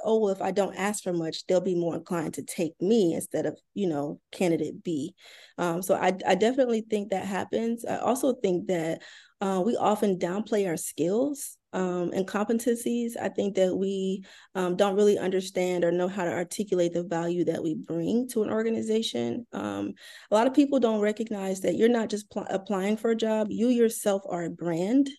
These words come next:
Um, that's the importance of branding yourself, especially with resources like LinkedIn and things like that. Um, I think that if you are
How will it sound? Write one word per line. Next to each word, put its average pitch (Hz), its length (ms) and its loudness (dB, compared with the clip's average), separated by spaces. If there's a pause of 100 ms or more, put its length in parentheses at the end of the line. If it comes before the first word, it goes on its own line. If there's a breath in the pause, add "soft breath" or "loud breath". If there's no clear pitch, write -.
Um, 185 300 -2
that's 190 280 -2
the 220 140 2
importance 185 600 -2
of 170 300 -6
branding 196 380 0
yourself, 202 460 -2
especially 208 500 0
with 180 280 0
resources 185 580 -4
like 170 180 -4
LinkedIn 180 580 -2
and 170 140 -2
things 175 240 -4
like 147 220 -8
that. 269 300 0 (480 loud breath)
Um, 180 500 0
I 196 80 2
think 208 320 2
that 190 240 2
if 190 240 0
you 202 320 -4
are 180 460 -2